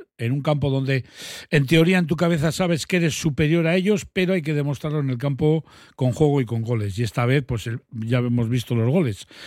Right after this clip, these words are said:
eh, los tres goles en el primer tiempo, o sea que al descanso ya fulminaron el partido,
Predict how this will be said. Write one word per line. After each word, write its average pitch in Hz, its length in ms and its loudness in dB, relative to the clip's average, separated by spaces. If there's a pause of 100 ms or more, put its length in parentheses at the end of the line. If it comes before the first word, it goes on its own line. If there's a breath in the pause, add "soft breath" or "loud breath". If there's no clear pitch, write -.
(160 loud breath)
eh, 120 520 4
los 123 160 4
tres 143 140 0
goles 147 300 2
en 139 80 2
el 123 60 0
primer 120 280 0
tiempo, 107 280 -4
o - 20 -4
sea 107 200 -2
que 113 320 0
al 120 240 2
descanso 156 640 2 (340 loud breath)
ya 139 200 4
fulminaron 127 580 2
el 110 120 -2
partido, 110 500 -2